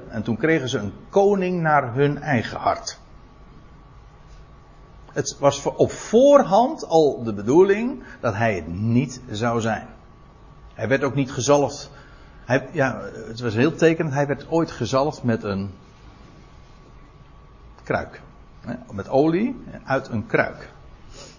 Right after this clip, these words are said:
Later, als David gezalfd wordt, wordt hij gezalfd met olie in een hoorn. Dat is een beeld van koningschap. Enfin. Deze Saul, u weet het,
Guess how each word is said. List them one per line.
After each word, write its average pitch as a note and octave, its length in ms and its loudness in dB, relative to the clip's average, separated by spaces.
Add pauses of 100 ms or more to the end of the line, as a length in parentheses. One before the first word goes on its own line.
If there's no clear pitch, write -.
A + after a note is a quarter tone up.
(540)
Later, B2+ 380 0
als G2+ 160 -4
David E3 400 2
gezalfd C#3 320 2
wordt, B2+ 160 0
wordt B2 160 -4
hij A2+ 100 -10
gezalfd B2 440 -2
met A2 220 -2
olie B2+ 360 -2
in A#2+ 120 -4
een G2+ 80 -4
hoorn. G2+ 480 2
Dat - 560 -18
is - 80 -20
een E2 120 -12
beeld G#2 220 -6
van G2+ 160 -10
koningschap. - 640 -2 (1000)
Enfin. A#2 280 2 (1300)
Deze C3+ 280 4
Saul, F3 600 8
u B2 80 0
weet C#3 240 6
het, D3 280 -2